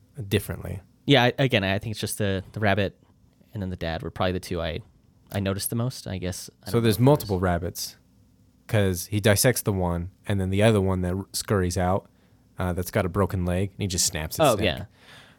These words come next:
Speaker 2: That to me more felt like that's just what ranchers do, you know? That didn't really strike me as a, uh, "Oh, he has a particular problem." 'Cause, like, Phil would have done it, and I don't think Phil's a psychopath. I think he's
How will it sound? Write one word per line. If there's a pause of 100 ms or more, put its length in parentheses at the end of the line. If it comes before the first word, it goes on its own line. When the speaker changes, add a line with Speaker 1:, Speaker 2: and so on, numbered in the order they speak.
Speaker 2:
That
to
me
more
felt
like (600)
that's
just
what (880)
ranchers
do, (120)
you
know?
That
didn't
really
strike
me
as
a,
uh, (720)
"Oh,
he
has
a
particular
problem."
'Cause,
like,
Phil
would
have
done
it,
and
I
don't
think
Phil's
a
psychopath.
I
think
he's